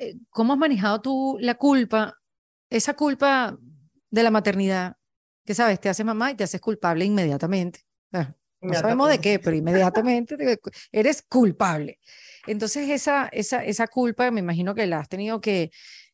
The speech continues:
Speaker 1: que, que trabajar, que transformarla. O sea, no, no quiere decir que,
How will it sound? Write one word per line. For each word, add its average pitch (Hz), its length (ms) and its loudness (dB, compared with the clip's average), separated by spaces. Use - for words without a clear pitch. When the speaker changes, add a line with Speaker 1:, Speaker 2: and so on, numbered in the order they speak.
Speaker 1:
que, 156 360 0
que 175 200 0
trabajar, 175 760 0
que 165 240 -4
transformarla. 170 600 -2
O - 20 2
sea, 175 220 0
no, 165 240 -2
no 170 160 -8
quiere 180 200 -2
decir 175 300 -4
que, 185 340 -2